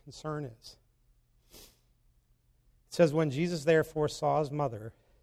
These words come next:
and the disciple standing by whom he loved," <laughs> John, the writer of the book of John,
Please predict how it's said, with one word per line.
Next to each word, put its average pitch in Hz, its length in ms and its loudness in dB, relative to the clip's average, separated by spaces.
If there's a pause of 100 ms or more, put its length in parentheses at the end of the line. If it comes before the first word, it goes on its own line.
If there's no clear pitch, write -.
(1300)
and 151 120 -2
the 147 60 0
disciple 165 480 2
standing 147 420 -4
by 143 300 0 (100)
whom 160 160 -4
he 143 120 -4
loved," 139 380 -2 (200)
<laughs> - 100 -2 (180)
John, 185 400 -4 (460)
the 151 80 -2
writer 151 320 0
of 147 60 4
the 143 60 -2
book 156 180 -6
of 139 60 -2
John, 175 380 -6